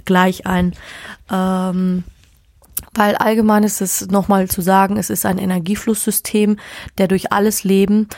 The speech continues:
und natürlich auch durch den menschlichen,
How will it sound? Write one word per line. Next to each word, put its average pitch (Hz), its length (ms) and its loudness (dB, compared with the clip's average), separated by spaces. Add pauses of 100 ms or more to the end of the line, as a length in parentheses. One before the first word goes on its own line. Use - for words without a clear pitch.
(260)
und 190 640 2
natürlich 185 460 0
auch 190 140 -2
durch 190 180 -2
den 180 300 0
menschlichen, 180 720 -2